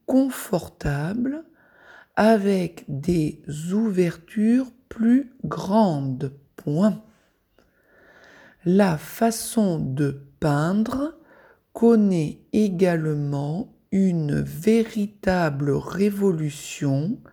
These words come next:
avec l'intégration de perspectives dans les tableaux. Point final. Attention, il y a beaucoup, beaucoup de pluriels et toute cette dictée est au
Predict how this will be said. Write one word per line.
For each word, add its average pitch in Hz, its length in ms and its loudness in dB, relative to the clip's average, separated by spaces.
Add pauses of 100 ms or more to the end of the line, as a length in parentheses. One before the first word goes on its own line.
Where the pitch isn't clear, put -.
(800)
avec 180 680 2
l'intégration 170 1400 -2
de 143 240 -2
perspectives - 1500 -2 (500)
dans 147 440 0
les 180 380 0 (300)
tableaux. 202 500 0 (240)
Point 220 400 -2 (200)
final. 196 540 -2 (920)
Attention, 202 560 -2 (320)
il 185 180 0
y 185 120 2
a 170 100 -2 (100)
beaucoup, 262 800 0
beaucoup 220 340 2
de - 60 0
pluriels 175 600 -4 (500)
et 160 220 0
toute 254 320 -2
cette - 320 0
dictée 180 600 -2
est - 280 -4
au 247 180 -4